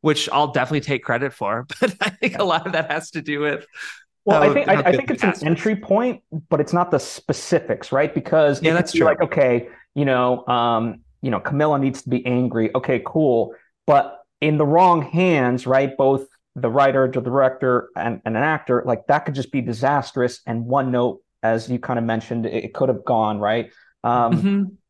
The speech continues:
Speaker 2: but it wasn't that. So I don't know, Candace, I'm curious to, so Jeff's provided the entry point. Now, how do you finesse that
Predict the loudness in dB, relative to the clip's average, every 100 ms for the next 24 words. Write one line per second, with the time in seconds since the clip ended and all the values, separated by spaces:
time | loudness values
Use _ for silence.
0 | _ -2 0 4 4 4 0 -2 -4 -2
1 | 2 4 2 0 0 0 -2 -2 -4 -4
2 | -6 -2 0 0 0 0 0 -2 -2 2
3 | 0 0 0 2 4 2 0 -4 -4 -2
4 | -2 -2 -4 0 0 0 -2 -4 -2 -2
5 | -4 -2 0 2 -2